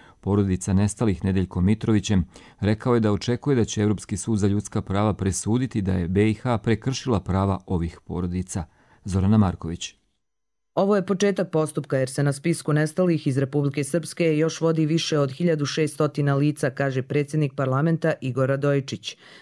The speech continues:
Speaker 2: Podneseno je osamdeset osam aplikacija, a riječ je o slučajevima gdje postoje presuda Ustavnog suda B I H po apelacijama, nakon čega nije ništa urađeno. Radojičić navodi da ove porodice pravnim putem ne mogu više ništa da urade u B I H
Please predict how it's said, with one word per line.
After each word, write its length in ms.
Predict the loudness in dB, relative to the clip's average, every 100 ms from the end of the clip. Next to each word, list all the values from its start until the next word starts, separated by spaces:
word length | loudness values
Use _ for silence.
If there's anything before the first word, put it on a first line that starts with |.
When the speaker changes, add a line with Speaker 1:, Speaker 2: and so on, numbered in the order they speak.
| -2
Speaker 2:
Podneseno 580 | 2 2 2 2 2 4
je 120 | 2
osamdeset 640 | 2 2 2 2 -2 0
osam 300 | 0 0 0
aplikacija, 720 | 0 -2 -4 -2 -2 -2 -2
a 60 | 0
riječ 280 | 0 0 0
je 60 |
o 60 | -2
slučajevima 680 | 0 -2 0 2 2 2 0
gdje 160 | -2 -4
postoje 440 | -4 0 2 2
presuda 500 | 0 -2 -2 -2 0
Ustavnog 460 | 0 -2 0 0 -2
suda 280 | -2 0
B 200 | 0 0
I 60 | 0
H 240 | -2 -2
po 160 | -2 -2
apelacijama, 840 | -2 -2 -2 -2 -2 0 0 0 -4 -14 -8 -2
nakon 340 | 0 2 2
čega 380 | 2 2 0 0
nije 260 | 0 2 2
ništa 340 | 2 0 0
urađeno. 600 | 2 2 0 -2 -2 -4 -8 -20 -12 -2
Radojičić 560 | 0 2 2 2 2
navodi 400 | 2 4 2 2
da 160 | 0 0
ove 240 | 0 -2
porodice 520 | 0 2 2 0 -2
pravnim 400 | 0 0 2 0
putem 360 | 0 -2 0 2
ne 120 | 2
mogu 220 | 2 2
više 320 | 2 2 2 2
ništa 320 | 2 0 0
da 140 | 2
urade 400 | 2 2 2 2
u 80 | 0
B 240 | 2 0
I 40 | 0
H 280 | 0 -2